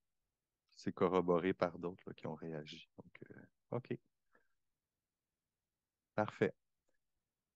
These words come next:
Prochain point, parce que je vois le temps qui passe, mais je, hein, vous comprenez le, l'importance de notre rencontre. Moi, ça me, ça, moi, Julie, ça nous donne beaucoup plus de détails sur,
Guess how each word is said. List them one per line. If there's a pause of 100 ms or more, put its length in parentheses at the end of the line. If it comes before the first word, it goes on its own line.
Prochain
point,
parce
que
je
vois
le
temps
qui
passe, (240)
mais
je,
hein,
vous
comprenez
le,
l'importance
de
notre
rencontre.
Moi,
ça
me,
ça, (360)
moi,
Julie,
ça
nous
donne
beaucoup
plus
de
détails
sur,